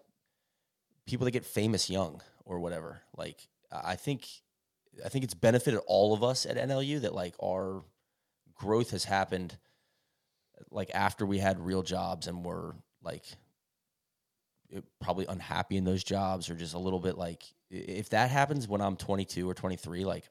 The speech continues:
I think that's bad. I think I don't know how to handle it. I'm, you know, I, I don't think I would, um,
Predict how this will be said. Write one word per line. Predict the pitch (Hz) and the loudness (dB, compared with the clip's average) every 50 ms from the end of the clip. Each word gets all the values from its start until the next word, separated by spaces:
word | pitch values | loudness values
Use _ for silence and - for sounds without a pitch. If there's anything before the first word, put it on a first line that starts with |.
| - - | -10 -6
I | 95 87 | -6 -4
think | 85 107 98 - - - - - - _ _ _ _ _ _ _ | -2 -4 -4 -4 -8 -14 -20 -20 -20 _ _ _ _ _ _ _
that's | - 90 87 - - _ _ _ - | -6 -4 -4 -6 -10 _ _ _ -10
bad. | 85 82 85 - - - - - _ _ _ - | -8 -6 -6 -8 -8 -12 -14 -18 _ _ _ -20
I | - | -10
think | - 98 90 87 | -8 -6 -4 -4
I | 85 85 82 _ _ _ _ _ _ _ _ _ _ _ - | -4 -6 -8 _ _ _ _ _ _ _ _ _ _ _ 4
don't | 117 110 110 | 6 6 8
know | 107 104 | 8 6
how | 104 104 | 6 6
to | 98 | 4
handle | 90 98 98 98 95 98 98 | 2 2 0 0 2 2 2
it. | 98 98 92 - _ _ _ _ | 2 0 -2 -4 _ _ _ _
I'm, | - 90 87 85 85 82 82 - _ _ _ _ _ _ _ _ _ _ _ _ _ _ _ _ | -8 -6 -6 -6 -6 -8 -12 -14 _ _ _ _ _ _ _ _ _ _ _ _ _ _ _ _
you | - 92 92 | -8 -6 -6
know, | 87 82 82 - - - _ _ _ _ _ _ | -4 -4 -6 -8 -10 -14 _ _ _ _ _ _
I, | - 87 82 87 90 | -10 -6 -4 -2 -2
I | 95 92 98 98 | -2 0 2 2
don't | 104 107 107 98 | 2 2 2 0
think | - 110 95 | -2 -2 0
I | 104 98 | 0 0
would, | 95 92 87 78 - _ _ _ _ | 0 -2 -4 -8 -12 _ _ _ _
um, | - 95 90 85 85 80 78 76 71 | -8 -6 -6 -4 -6 -8 -8 -10 -14